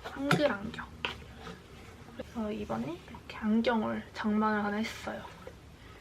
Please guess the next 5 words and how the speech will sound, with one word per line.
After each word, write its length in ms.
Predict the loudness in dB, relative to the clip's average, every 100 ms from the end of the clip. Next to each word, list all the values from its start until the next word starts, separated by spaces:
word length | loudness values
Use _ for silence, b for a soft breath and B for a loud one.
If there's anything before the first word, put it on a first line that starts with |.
| B B -12 -8
이렇게 360 | -8 -8 -10 -12 -4
고급진 580 | -2 4 2 2 -4 -2
케이스 480 | 2 2 0 -6 -2
안에 220 | -2 -2
들어있습니다. 720 | -2 -4 -4 -8 -8 -8 -10